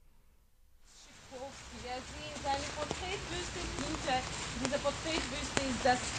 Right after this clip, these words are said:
Kreuz mit dem Engel. Der andere Engel hält das Notenpad. Es betont den Be-, Beitrag von Tschaikowski zur sakralen Musik. Aber besonders berühmt wurde Tschaikowski durch seine Oper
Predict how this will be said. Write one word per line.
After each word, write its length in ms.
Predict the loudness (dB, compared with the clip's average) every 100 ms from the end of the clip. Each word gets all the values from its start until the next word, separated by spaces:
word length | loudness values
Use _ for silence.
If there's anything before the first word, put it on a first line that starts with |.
| 2
Kreuz 320 | 6 6 4 2 4
mit 160 | 6
dem 160 | 6 2 4
Engel. 480 | 6 6 4 6 6 6 0 0 8
Der 80 | 8 8
andere 720 | 8 8 6 6 8 8 6 4
Engel 400 | 4 4 4 4 6
hält 240 | 4 4 6
das 160 | 4 4 4
Notenpad. 800 | 8 8 8 2 0 2 0 2 0 -2 -4 -2 6 6
Es 100 | 8 6
betont 400 | 6 10 10 8
den 160 | 6 6
Be-, 240 | 6 6 6 10
Beitrag 560 | 10 10 8 12 12 12
von 160 | 2 4
Tschaikowski 800 | 6 4 4 2 0 0 0 0
zur 160 | 0 4
sakralen 720 | 8 8 8 12 12 12 10 4
Musik. 400 | 4 2 2 0 -2 -4 -4 -2 6
Aber 240 | 8 10 8
besonders 480 | 8 8 10 10 8 6
berühmt 560 | 4 4 4 4 4 4
wurde 240 | 6 6
Tschaikowski 720 | 4 4 2 4 4 4 4 4
durch 280 | 4 2 4 12
seine 320 | 12 12 10 2 0 2
Oper 400 | 2 10 12 12